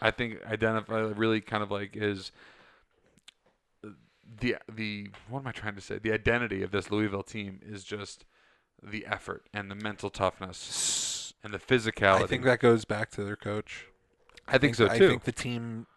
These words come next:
Speaker 2: all the teams that he puts out there in the past few years
Speaker 1: Yep.
Speaker 2: have just been, like, these, like, edgy teams. Like, they all have a chip on their shoulder. We don't know why. <laughs> Like,
Speaker 1: Yep.
Speaker 2: like,
Speaker 1: Right?
Speaker 2: they all, like,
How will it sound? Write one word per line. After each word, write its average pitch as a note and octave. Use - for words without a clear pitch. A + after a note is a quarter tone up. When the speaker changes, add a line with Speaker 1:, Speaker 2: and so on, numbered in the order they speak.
Speaker 2:
all A#2
the B2
teams G#2+
that G2+
he A2
puts A2+
out G#2+
there G#2
in G#2
the G#2+
past A2
few A2
years G#2+
Speaker 1:
Yep. G#2+
Speaker 2:
have -
just -
been, A#2
like, G#2+
these, G#2
like, A2
edgy B2
teams. A#2+
Like, G#2+
they B2
all A#2+
have C#3+
a B2+
chip -
on C#3+
their D#3
shoulder. D#3+
We C3
don't A#2
know A#2+
why. A#2+
<laughs> D3
Like, C#3
Speaker 1:
Yep. G3+
Speaker 2:
like, F3+
Speaker 1:
Right? C#3+
Speaker 2:
they F#3+
all, D#3
like, D3